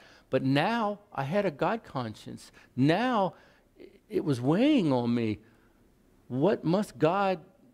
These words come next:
think of me? How, did I disappoint him? And, and what am I gonna do about it? I had no idea what to do about it. So what I did was I imposed a,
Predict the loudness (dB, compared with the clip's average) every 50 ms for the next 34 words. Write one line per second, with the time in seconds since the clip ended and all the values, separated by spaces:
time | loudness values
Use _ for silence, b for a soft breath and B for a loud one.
0 | _ _ 0 0 0 2 2 0 0 0 0 -2 -2 -2 -4 -8 -14 _ _ _
1 | _ _ _ _ _ _ _ _ _ _ _ _ _ _ _ _ _ _ _ -12
2 | -10 -10 -12 -14 _ _ _ _ _ _ _ -2 2 4 4 4 4 2 2 2
3 | 0 0 0 0 -4 -4 -2 -2 0 0 0 0 0 0 0 0 0 -2 -2 -2
4 | -4 -4 -2 0 0 0 2 2 2 2 2 2 2 2 0 0 -2 -2 -2 -2
5 | -2 -2 -2 -4 -6 -6 B B B B B -4 -2 0 2 2 0 0 -2 -2
6 | 0 0 2 2 4 4 4 2 2 0 -2 -2 0 2 2 2 2 2 0 -2
7 | -2 -6 -12 -6 -2 -2 -2 -2 -2 -6 -10 -14 -14 -10 -6 -4 -2 -2 -2 -4
8 | -6 B B B B B B B -20 -2 0 2 4 4 4 2 2 -2 -6 B
9 | B B B -2 -2 0 0 0 -2 -2 -2 -2 -2 -2 -4 -6 -4 -2 -2 -2
10 | -2 -4 -8 -8 -6 -4 -2 0 0 -2 -2 -4 -4 -4 -2 0 0 0 -2 -2
11 | -2 0 2 2 2 0 -2